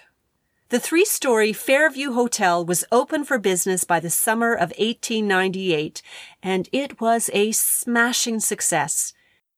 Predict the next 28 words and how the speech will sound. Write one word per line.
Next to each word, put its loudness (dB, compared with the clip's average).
It 0
had 4
a -2
saloon, 0
a 0
gourmet 4
restaurant, 2
luxury 0
rooms 2
on 4
the 2
second -2
floor 0
for -2
society 0
folks, 0
and 0
bunks 2
on 2
the 2
third 0
floor 0
for -6
the 2
miners 2
and 2
old 2
sourdoughs. 0